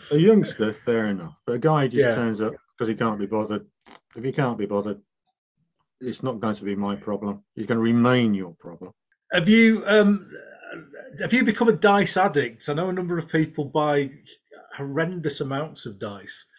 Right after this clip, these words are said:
Speaker 2: We've got a guy who comes i-, here and he, he's nearly up to the stage now where he needs a low loader to bring his, um, his dice collection, and then might use ten in a game.
Speaker 1: Well, I've got about six hundred.
Speaker 2: Yeah.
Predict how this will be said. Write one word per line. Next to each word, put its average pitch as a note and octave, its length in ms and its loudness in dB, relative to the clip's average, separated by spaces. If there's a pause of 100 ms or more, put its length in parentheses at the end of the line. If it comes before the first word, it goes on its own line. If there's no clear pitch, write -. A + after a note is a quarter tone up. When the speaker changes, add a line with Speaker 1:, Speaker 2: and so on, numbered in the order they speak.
(260)
Speaker 2:
We've D3+ 100 -6
got F#3 100 4
a F3+ 40 2
guy E3+ 240 4
who D3+ 140 2
comes D3 400 -4
i-, D3+ 260 0
here D#3 300 0
and C3+ 100 -10
he, C#3 300 -12 (260)
he's C#3+ 180 -6
nearly E3+ 440 2
up D3+ 140 0
to D3+ 80 -8
the C3+ 40 -2
stage C#3 420 -2
now C3 200 -4
where B2 240 -4
he A#2+ 80 -4
needs B2+ 220 -8
a A#2+ 60 -4
low C3 200 0
loader A#2 340 0
to G#2+ 160 -10
bring A#2+ 300 -8
his, A2+ 500 -8
um, A2 360 -8 (260)
his A2 160 -12
dice A#2 300 -8
collection, A2 560 -16 (420)
and C3+ 100 -6
then C3 220 -4
might B2 220 -4
use A2+ 220 -8
ten A#2+ 280 -8
in G#2+ 100 -8
a G#2+ 80 -8
game. G#2 360 -8 (1120)
Speaker 1:
Well, D3+ 140 0
I've C#3 40 -2
got C3 80 0
about G#2 240 -4
six - 240 -12
hundred. G#2+ 320 -6 (800)
Speaker 2:
Yeah. D3+ 200 2